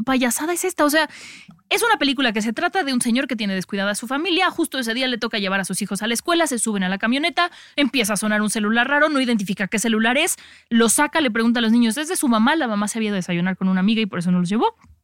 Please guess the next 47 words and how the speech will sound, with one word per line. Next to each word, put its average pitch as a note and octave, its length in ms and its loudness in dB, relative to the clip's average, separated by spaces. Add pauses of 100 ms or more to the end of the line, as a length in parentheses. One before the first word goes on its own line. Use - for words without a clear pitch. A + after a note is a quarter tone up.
(320)
Les G#3 140 0
dice, G#3+ 220 0
"No A3 80 2
es G#3+ 80 0
el G#3 80 2
celular G3 280 0
de G3 60 0
mi G#3 100 2
mamá", B3 220 0
contesta, B3+ 500 0 (380)
y B3 140 6
una C4 180 6
voz A#3+ 300 2
así G#3+ 240 0
como G#3 200 2
de, F3 600 0
como E3+ 180 2
de E3+ 60 0
las E3 180 -2
que E3+ 180 0
están G3 300 0
como - 480 0 (400)
alteradas G#3 600 2
para F#3+ 120 -2
que F#3+ 100 -4
no G3+ 100 4
reconozcan, A#3+ 520 2
le G#3 80 4
dice, A#3 260 2 (320)
"Hay D4+ 100 2
una D4 140 4
bam-, A#3 220 4
una C4 260 4
bomba A#3+ 280 6
abajo G#3+ 260 2
de G3 80 2
tu G3+ 100 -2
asiento G#3+ 300 2
y G#3 60 2
el G3 60 0
de F#3 80 0
tus G3+ 200 -2
hijos, D4+ 240 -2
y A#3+ 60 2
si A3+ 120 0
se G3+ 140 0
levantan, C4 440 2